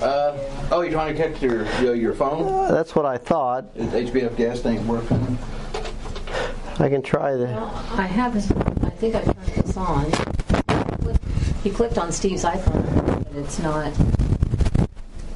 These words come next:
Speaker 1: Internet, yeah. Uh, well, I know mine works good.
Speaker 2: Your what?
Speaker 1: My, my wife, my, oh, I can't. I'm using my phone.
Speaker 3: Can't, yeah.
Speaker 1: All right, so your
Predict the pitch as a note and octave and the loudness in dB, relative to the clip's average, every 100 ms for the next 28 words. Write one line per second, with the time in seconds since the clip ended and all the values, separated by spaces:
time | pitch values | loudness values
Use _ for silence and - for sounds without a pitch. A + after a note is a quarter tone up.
0 | - - - B2 A2 G#2 D#2 E2+ D2+ C#2 | -8 -8 -8 -6 0 2 2 -2 -4 -2
1 | C2+ F2 F2+ F2+ F2 - G2+ B2+ C3 C3 | 0 2 2 -2 -4 0 2 2 0 -2
2 | A2+ - - A2+ B2+ C3 A#2+ A#2+ F2+ - | -4 -6 0 2 2 0 0 -2 -4 -2
3 | F2+ F#2+ A2 A2+ - - - - D#4+ - | 0 2 0 -6 -8 -8 -6 -6 -6 -6
4 | - - G#2+ G2 A2 G2 - G2 F2 D#2+ | 0 2 2 2 2 0 -2 -2 0 -2
5 | C#2+ F2 E2 G#2 - F#2 F#2+ F2+ - C3 | 0 0 2 0 0 0 0 0 0 0
6 | - - - - F#2 A#2 F#2+ - F2 G#2 | -2 -6 -6 -6 -2 -2 -2 -4 -2 0
7 | F#2+ F#2 F2+ G#2+ F#2+ - F3+ D#3+ - - | 0 -2 -2 -2 0 -2 -2 -4 -4 -4
8 | G3 F3 D3+ - C3 B2 A2+ C3 B2 A#2+ | -4 -4 -4 -2 0 0 0 2 2 2
9 | B2 A2+ A2 | 2 2 0